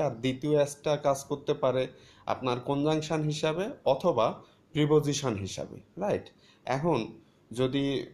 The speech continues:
দ্বিতীয় as-টা যখন কনজাংশন হিসাবে কাজ করবে তখন এরপরে একটা ক্লোজ থাকবে, আর যখন প্রিপোজিশন হিসাবে কাজ করবে তখন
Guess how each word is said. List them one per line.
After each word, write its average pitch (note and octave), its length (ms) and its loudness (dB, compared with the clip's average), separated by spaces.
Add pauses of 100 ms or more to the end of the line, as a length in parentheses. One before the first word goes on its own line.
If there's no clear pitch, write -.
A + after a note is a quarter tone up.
(260)
দ্বিতীয় D3+ 320 2 (180)
as-টা - 320 -4 (1400)
যখন C3 300 0 (240)
কনজাংশন E3+ 640 2
হিসাবে C#3+ 260 2 (100)
কাজ C3 120 4 (120)
করবে A#2+ 200 0 (120)
তখন C#3+ 220 0
এরপরে C3 420 2
একটা B2 240 0
ক্লোজ C#3+ 200 -2 (120)
থাকবে, D#3 280 -2 (380)
আর A2+ 120 0 (100)
যখন B2+ 200 -4 (400)
প্রিপোজিশন D#3 560 0
হিসাবে D3+ 340 0 (100)
কাজ C3 100 2 (120)
করবে C#3 200 -2 (140)
তখন C#3+ 240 -2